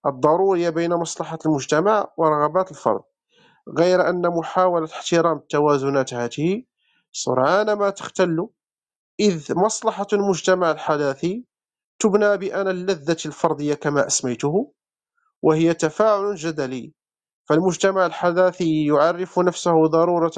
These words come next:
أنه حامي الرغبة الفردية، يطلق عنانها أو يقيدها لا لسبب سوى لكونها ركنه الركين. وينبهنا ألان تورين لجزئية مفصلية في نقده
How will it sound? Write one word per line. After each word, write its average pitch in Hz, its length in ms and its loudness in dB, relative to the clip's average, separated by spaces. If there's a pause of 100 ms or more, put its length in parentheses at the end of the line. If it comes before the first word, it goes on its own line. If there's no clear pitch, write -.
(180)
أنه 160 320 2
حامي 180 380 -2
الرغبة 151 340 -4
الفردية، 147 640 -2 (560)
يطلق 180 420 2
عنانها 165 1040 0 (440)
أو 143 140 4
يقيدها 151 960 -2
لا 175 240 2
لسبب 185 580 -4
سوى 175 300 0
لكونها 170 880 0 (440)
ركنه 175 420 2
الركين. 143 520 -4 (880)
وينبهنا 220 840 4
ألان 196 160 2
تورين 202 460 0
لجزئية 185 640 0
مفصلية 170 460 0
في 160 340 0
نقده 151 500 0